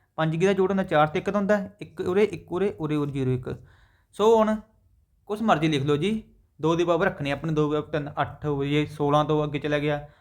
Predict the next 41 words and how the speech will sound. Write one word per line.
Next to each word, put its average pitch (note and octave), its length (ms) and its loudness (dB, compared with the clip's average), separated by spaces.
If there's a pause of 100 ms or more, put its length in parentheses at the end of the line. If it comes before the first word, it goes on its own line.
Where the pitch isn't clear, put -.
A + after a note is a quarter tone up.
(120)
ਤਾਂ D3 100 -6
ਸੋਲਾਂ C#3+ 340 0
ਆ D3 60 2
ਜੂ, C#3+ 140 -2
ਫਿਰ D3 100 -2
ਬੱਤੀ C#3 360 -6
ਆ D3 80 0
ਜੂ, D3 80 -2
ਫਿਰ C#3 100 -6
ਚੌਂਹਠ C#3+ 300 -6
ਆ D#3+ 80 2
ਜੂਗਾ। C#3+ 400 -4 (300)
ਉਹਨਾਂ F#3+ 180 -2
ਨੂੰ G#3+ 160 0
ਇਨੇਬਲ D3+ 300 4
ਕਰੀ F3 220 0
ਜਾਓ, G3+ 220 6
ਉਹਨਾਂ G3+ 200 -2
ਨੂੰ, G#3+ 260 -2
ਡਿਜਿਟ E3 260 -4
ਨੂੰ, G#3 260 -8 (320)
ਬਾਕੀ D#3+ 220 -4
ਜ਼ੀਰੋ C3 220 0
ਕਰੀ A#2+ 220 -4
ਜਾਓ। A2+ 140 -6
ਤੁਹਾਡਾ - 480 -8
ਜੋੜ D3+ 240 -4
ਲੱਗ D#3 240 0
ਕੇ G#3+ 200 -2 (320)
ਸਾਰੀ D3 240 0
ਤੁਸੀਂ D#3+ 540 -2 (360)
ਹਜ਼ਾਰਾਂ D3+ 240 0
ਲੱਖਾਂ D3 240 -6
ਤੱਕ C#3+ 120 -6
ਗਿਣਤੀ C#3 260 -6
ਲਿਖ C3 220 -4
ਸਕਦੇ B2 220 -10
ਹੋ। A2+ 40 -12
ਕੰਪਿਊਟਰ D3 340 -6
ਇਸ D#3+ 100 -6
ਤਰੀਕੇ D3 440 -6